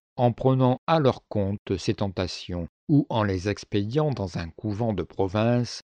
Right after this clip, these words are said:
où des gens résolus les usent. Une autre fois, la question des nationalités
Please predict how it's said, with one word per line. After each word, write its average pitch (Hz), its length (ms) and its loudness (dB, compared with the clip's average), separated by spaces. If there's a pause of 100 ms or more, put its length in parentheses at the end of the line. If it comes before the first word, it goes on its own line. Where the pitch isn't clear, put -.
où 147 140 4
des 117 220 4
gens 107 300 2
résolus 95 640 0 (140)
les 120 340 2
usent. 78 420 -8 (640)
Une 113 180 0
autre 127 240 0
fois, 175 320 2
la 98 120 2
question 139 580 -2
des 95 160 0
nationalités 92 880 -2